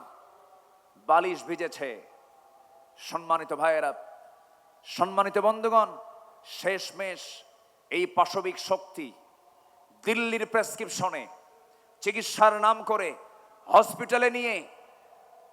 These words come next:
ইমাম আবু হানিফার সেই একই পথ ধরে তাকে বিষ প্রয়োগ করে শহীদ করা হয়েছে।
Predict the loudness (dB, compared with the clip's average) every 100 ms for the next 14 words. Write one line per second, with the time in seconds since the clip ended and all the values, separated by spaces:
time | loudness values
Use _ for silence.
0 | _ -10 4 8 10 10 8 4 6 8
1 | 8 8 2 0 6 6 6 -2 4 4
2 | 4 0 0 0 -6 -14 -20 -20 -20 -20
3 | -20 -20 -4 4 4 4 0 -2 -6 -20
4 | -20 -20 -8 -2 0 -2 -4 0 0 0
5 | -2 -2 -2 0 0 0 0 -2 2 4
6 | 4 0 -4 -8